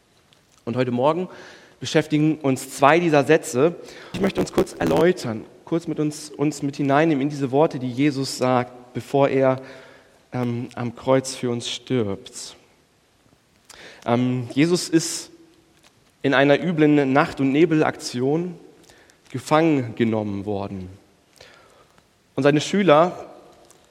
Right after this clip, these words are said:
hatten Angst und sind nicht von ihm gewichen. Stundenlang wurde Jesus verhört, er wurde gerichtlich von einer Instanz zur nächsten geschubst. Und kurz hätte man vielleicht auch in diesen Gerichtsprozessen merken können,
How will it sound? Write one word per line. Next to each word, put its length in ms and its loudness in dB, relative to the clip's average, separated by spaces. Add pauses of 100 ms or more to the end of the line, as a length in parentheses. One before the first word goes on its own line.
hatten 280 -2
Angst 500 0
und 240 -2
sind 520 -4
nicht 280 -8
von 240 -2
ihm 140 -2
gewichen. 560 -10 (1300)
Stundenlang 520 4
wurde 140 4
Jesus 260 2
verhört, 640 2 (840)
er 80 -2
wurde 540 4 (360)
gerichtlich 640 -4
von 160 -2
einer 280 0
Instanz 500 -4
zur 120 -4
nächsten 380 -4
geschubst. 640 -6 (1300)
Und 120 0
kurz 220 0
hätte 160 0
man 200 2
vielleicht 360 0
auch 100 -4
in 80 -4
diesen 300 -4
Gerichtsprozessen 760 -6
merken 280 0
können, 380 -4